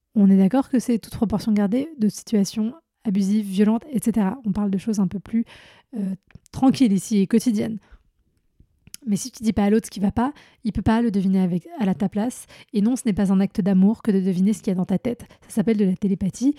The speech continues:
Et ça, il y a personne sur Terre qui sait <laughs> faire, de toute façon. Voilà. Donc, te rappeler aussi que poser tes limites, c'est gentil et c'est sain pour toi, mais aussi pour l'autre et encore plus pour la relation. Voilà.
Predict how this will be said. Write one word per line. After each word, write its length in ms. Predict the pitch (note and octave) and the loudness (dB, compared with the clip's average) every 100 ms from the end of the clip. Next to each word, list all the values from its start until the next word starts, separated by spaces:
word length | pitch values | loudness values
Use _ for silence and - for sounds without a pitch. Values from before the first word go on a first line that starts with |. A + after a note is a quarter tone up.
| - - | -6 -12
Et 80 | G#3 | -8
ça, 100 | G3 | -4
il 60 | A#3 | -2
y 40 | |
a 40 | |
personne 260 | G3 F#3 A3 | -2 -2 -2
sur 120 | G3+ | -2
Terre 180 | F#3 F#3+ | -4 -4
qui 100 | F#3+ | -4
sait 120 | - | -4
<laughs> 20 | |
faire, 260 | - - - - | -4 -4 -6 -4
de 80 | |
toute 220 | F#3+ - - | -2 -2 -4
façon. 420 | C#4+ F#3+ - - - - _ _ _ _ - - - - A#4 G#4+ - - | -2 -2 -4 -8 -4 -4 _ _ _ _ -20 -14 -12 -10 -12 -14 -14 -4
Voilà. 340 | A#3 A3 G#3+ C#4+ _ | 2 2 0 -8 _
Donc, 200 | A#3 A#3 | -2 0
te 80 | G#3+ | 4
rappeler 320 | A#3+ C4 D#4+ | 4 4 6
aussi 220 | C4 - D4 | 4 2 2
que 320 | G#3+ G3 - - | 4 4 0 -2
poser 280 | C#4 C4 D4 | 2 2 2
tes 120 | A3+ | 2
limites, 480 | G3 G#3 D4 - - _ _ | 2 2 0 -6 -20 _ _
c'est 240 | - - G3 | -6 0 0
gentil 600 | F#3 A#3+ - - G#3+ C4 | 2 -2 -4 -4 0 0
et 80 | |
c'est 180 | G#3 G#3+ | 0 -2
sain 380 | F#3 - A3 C#4 - _ _ - | -2 -2 -4 -6 -12 _ _ -4
pour 140 | C#4 | -4
toi, 300 | - G3+ C#4 _ | -4 -4 -6 _
mais 300 | A#3 A3+ C#4+ | -2 2 4
aussi 220 | C4+ - | 2 -2
pour 180 | G#3 F#3 | -4 -2
l'autre 260 | G3+ C#4+ - - | -2 -4 -6 -2
et 140 | E4 | 0
encore 340 | C#4+ A#3 A#3 | 0 -4 -4
plus 240 | - D4 - | 0 0 2
pour 160 | - | 0
la 100 | A3 | 2
relation. 440 | A3 A3+ G#3+ - F#3 _ _ | 4 4 2 -2 -10 _ _
Voilà. 220 | A3 G#3 | -8 -8